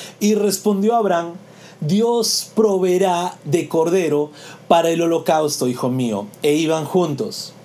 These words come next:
Y cuando llegaron al lugar que Dios le había dicho, edificó allí Abraham un altar y compuso la leña y ató a Isaac su hijo y lo puso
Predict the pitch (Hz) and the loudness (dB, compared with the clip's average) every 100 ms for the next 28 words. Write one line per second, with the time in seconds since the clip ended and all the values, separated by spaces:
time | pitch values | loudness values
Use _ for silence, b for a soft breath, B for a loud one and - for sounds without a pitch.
0 | B B B B - 202 202 214 208 190 | B B B B -2 0 2 2 2 2
1 | 196 196 196 254 285 214 151 147 160 180 | 2 0 2 2 2 0 -2 -2 0 0
2 | 175 180 226 226 220 185 165 180 175 165 | 2 2 2 0 0 0 2 2 0 -2
3 | - - 135 147 147 190 220 151 127 123 | -4 -6 -2 0 2 2 0 -2 -4 -4
4 | 123 - - - 165 170 - 180 - 233 | -4 -6 -20 -4 -2 -2 -4 -4 0 2
5 | 262 220 160 196 202 175 170 175 175 190 | 2 0 0 0 2 2 2 2 0 -2
6 | 196 214 196 190 123 - B B B B | 0 2 0 0 0 -2 B B B B
7 | 175 139 175 170 202 - 247 233 196 160 | -4 0 -2 0 0 0 2 2 2 0
8 | 147 151 156 - - 185 180 175 175 226 | 0 0 -2 -4 -8 0 2 2 2 2
9 | 233 - - 180 180 - 196 - - 180 | 2 -2 0 0 2 2 0 0 -2 0
10 | 170 143 180 185 B B - 185 180 143 | -2 -2 -2 -2 B B -4 0 0 0
11 | 202 208 - 214 214 | 0 0 0 0 0